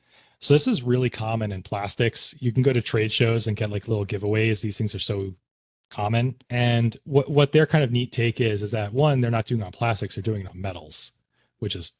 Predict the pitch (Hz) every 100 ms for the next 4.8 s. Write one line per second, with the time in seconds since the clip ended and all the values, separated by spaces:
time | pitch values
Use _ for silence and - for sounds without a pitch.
0 | _ _ 107 95 113 95 - _ _ -
1 | _ - 131 127 113 151 143 151 - 135
2 | 107 95 - 208 202 123 104 104 113 113
3 | - 110 - 123 131 - 113 113 110 107
4 | - 113 101 101 95 - 127 101